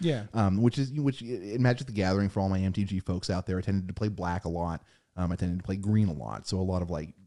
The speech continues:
Speaker 2: debuffs, a lot of, uh, inflict something to yourself in order to inflict something onto your opponent. Uh, a lot of, like, growth strategies to get a lot of resources
Speaker 1: Yeah.
Speaker 2: out so that you could do really big things really fast, um, that kind of thing. So coming into this,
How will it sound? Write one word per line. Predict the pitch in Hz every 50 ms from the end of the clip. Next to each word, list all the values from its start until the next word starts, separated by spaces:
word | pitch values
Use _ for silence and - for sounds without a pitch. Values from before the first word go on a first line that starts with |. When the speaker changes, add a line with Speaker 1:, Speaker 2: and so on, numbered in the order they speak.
| _ _ 123 120 104
Speaker 2:
debuffs, | 104 135 139 135 113 120 110 110 107 104 98 - - - -
a | 104
lot | 101 92 98 95 95 95 92
of, | 90 90 90 92 92 87 92
uh, | 90 90 87 85 80 78 85 -
inflict | 104 104 - - 127 117 -
something | - 123 110 107 107
to | 101 107
yourself | 98 98 95 - - 104 95 92 90 98
in | 90
order | 80 104 98 95
to | 95 95
inflict | 95 95 - - 98 -
something | - 101 87 98 92
onto | 92 90 85 - 92
your | 90 90
opponent. | 85 - - - 90 92 92 92 85 85 92 - - - - - - - _ _ -
Uh, | 101 92 90 90 90 87 -
a | 98
lot | 110 110
of, | 110 101 95 117
like, | 107 101 90 92
growth | 98 95 92 95 90 92 92 -
strategies | - - 101 92 95 92 -
to | -
get | 95 98
a | 92
lot | 90 85 90 87 90 90
of | 92 87 92
resources | 90 92 90 - - 92 90 90 160
Speaker 1:
Yeah. | 151 135 123 123 113
Speaker 2:
out | 113 107 107 110 -
so | -
that | 110 92
you | 98
could | - 101
do | 92 101 92
really | 92 98 98 87 92
big | 98 - 101 90 92 -
things | - 110 101 98 98 - -
really | 76 73 -
fast, | - - 110 98 92 92 90 98 - - - - - - - _
um, | - 104 92 90 92 90 92
that | 104 117 113 113 - -
kind | - 92 78 78
of | 73 -
thing. | - 76 60 - - - - _ _ - - -
So | - - 175 165
coming | 160 - - 254 311 311 254
into | 196 160 131
this, | 110 104 107 131 151 160 123 101 -